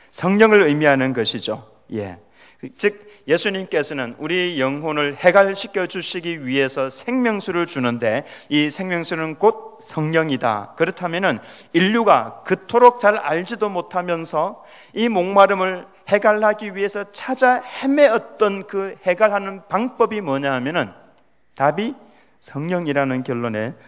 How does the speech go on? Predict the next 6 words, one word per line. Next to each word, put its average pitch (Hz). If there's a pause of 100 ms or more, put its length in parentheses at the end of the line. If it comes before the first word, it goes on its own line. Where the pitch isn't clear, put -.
(160)
도달을 101
합니다. 101 (800)
성령의 180
충만함만이 131
우리의 135
갈증을 117